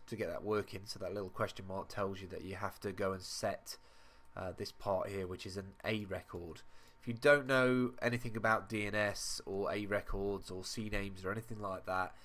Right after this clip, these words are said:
it's probably not wise that you go and start messing around with this stuff. But if you download a few tutorials and read those, uh, five-minute guides, it's really not that hard. Once you've registered your domain name, um, once you create, once you,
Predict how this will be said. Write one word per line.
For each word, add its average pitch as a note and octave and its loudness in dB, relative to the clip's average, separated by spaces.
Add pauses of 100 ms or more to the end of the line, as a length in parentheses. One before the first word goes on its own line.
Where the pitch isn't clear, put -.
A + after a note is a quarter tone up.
(220)
it's - -12
probably B2+ 6
not A2+ 0
wise G#2 6
that G2+ -8
you G2 -6
go G2 0
and G2 -4
start F#2+ -8
messing G2+ -2
around G2 -2
with F2+ -12
this F#2 -6
stuff. - -4 (440)
But A#2 6
if A#2+ 0
you C3 6
download C#3 8
a A#2+ 2
few B2 0
tutorials G#2 4
and G2+ -8
read A2 0
those, G#2 0 (140)
uh, G2 -2
five-minute G#2 0
guides, F#2+ 4 (320)
it's - -8
really D3+ 6
not C3 4
that A#2 4
hard. G2+ 4
Once A#2+ -4
you've A#2 -2
registered A#2+ 0
your G#2+ 0
domain G2+ 0
name, F#2+ -4 (420)
um, G2+ 4 (120)
once A#2 -4
you A#2 -2
create, A2 2
once A#2+ -2
you, A2 -2